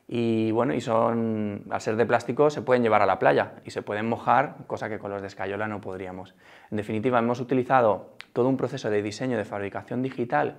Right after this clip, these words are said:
que además en ese proceso también están implicadas las personas, porque hay personas atendiendo a la impresora tres D, eh, lanzando los trabajos, haciendo el postprocesado de ese objeto que hemos impreso, y el resultado del trabajo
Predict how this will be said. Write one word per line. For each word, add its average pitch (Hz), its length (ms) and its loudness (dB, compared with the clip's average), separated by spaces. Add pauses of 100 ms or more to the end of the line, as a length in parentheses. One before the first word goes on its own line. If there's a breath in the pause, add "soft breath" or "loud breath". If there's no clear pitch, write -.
que 117 80 -2
además 113 480 -2
en 113 140 -10
ese 131 160 -8
proceso 139 420 -4
también 110 340 -6
están 143 240 -6
implicadas 120 440 -2
las 110 160 -4
personas, 135 500 -8 (540 loud breath)
porque 101 640 -2
hay 107 180 -4
personas 110 440 -4
atendiendo 110 480 -4
a - 20 0
la 107 60 -4
impresora 107 540 -4
tres 107 200 -8
D, 147 300 0 (400 loud breath)
eh, 104 220 -2
lanzando 117 420 0
los 113 160 2
trabajos, 135 720 2
haciendo 120 300 -2
el 117 80 -4
postprocesado 107 720 -2
de 107 100 -4
ese 107 120 -6
objeto 104 320 -2
que 110 60 -2
hemos 107 180 -4
impreso, 131 560 -2 (360 loud breath)
y 143 120 4
el 135 180 6
resultado 131 460 12
del 147 120 10
trabajo 143 680 6